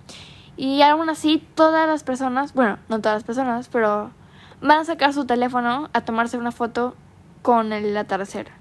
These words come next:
Eso significa que cada quien le va una manera diferente al atardecer. Y de todas las formas es bello. Y aparte, cada quien, pues,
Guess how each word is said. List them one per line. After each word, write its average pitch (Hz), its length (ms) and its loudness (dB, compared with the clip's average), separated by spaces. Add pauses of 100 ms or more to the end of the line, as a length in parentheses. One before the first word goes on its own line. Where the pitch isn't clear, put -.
(460)
Eso 311 140 4
significa 311 480 2
que 247 160 -4
cada 269 220 2
quien 262 220 -4
le 247 100 2
va 240 100 0
una 247 140 0
manera 233 320 0
diferente 220 440 -6
al 220 80 0
atardecer. 220 580 -6 (680)
Y 269 400 0
de 269 100 6
todas 330 220 4
las 339 120 0
formas 277 300 0
es 269 160 -2
bello. 269 400 2 (420)
Y 330 80 2
aparte, 285 500 2
cada 302 240 4
quien, 254 520 -6 (220)
pues, 233 420 -4